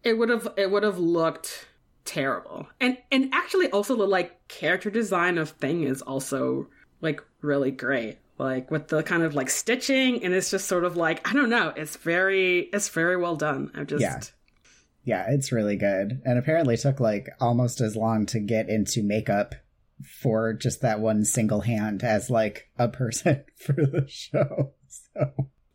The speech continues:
Speaker 1: I believe that.
Speaker 2: Yeah. It's, it's very good. It's interesting how, like, everyone just, like, meets and accepts Thing as, like, okay to have, like, on campus.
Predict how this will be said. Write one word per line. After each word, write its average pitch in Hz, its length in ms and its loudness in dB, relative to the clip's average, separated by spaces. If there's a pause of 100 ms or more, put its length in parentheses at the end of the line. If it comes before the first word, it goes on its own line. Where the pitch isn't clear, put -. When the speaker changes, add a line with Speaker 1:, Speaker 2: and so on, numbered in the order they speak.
(220)
Speaker 1:
I 202 80 2
believe 170 320 0
that. 135 320 -2 (140)
Speaker 2:
Yeah. 117 420 0 (600)
It's, 135 260 -6 (160)
it's 120 220 -2
very 104 300 -4
good. 107 400 -4 (800)
It's 156 180 0
interesting 190 640 2
how, 143 180 4
like, 120 220 4
everyone 104 640 2
just, - 220 -2
like, 95 320 0
meets 98 440 -2
and 98 180 2
accepts - 560 -2
Thing 101 360 0
as, 104 300 -2
like, 104 480 -2 (560)
okay 120 600 2
to 139 120 -2
have, 107 420 -2
like, 117 240 0
on 113 200 0
campus. 147 760 -2